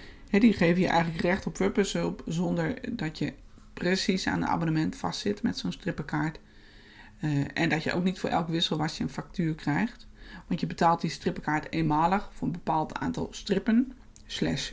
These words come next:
uren. En, ehm, nou, wordt er dan een klusje gedaan, dan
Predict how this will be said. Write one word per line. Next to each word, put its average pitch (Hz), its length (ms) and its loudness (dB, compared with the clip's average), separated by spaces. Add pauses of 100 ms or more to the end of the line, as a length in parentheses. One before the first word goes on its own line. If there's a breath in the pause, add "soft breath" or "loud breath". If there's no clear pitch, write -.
uren. 202 460 6 (1300 loud breath)
En, 190 480 8
ehm, 165 500 2 (180)
nou, - 220 4 (260)
wordt 170 380 2
er 180 60 2
dan 160 140 4
een 160 80 2
klusje 190 340 6
gedaan, 165 500 4 (340)
dan 151 400 4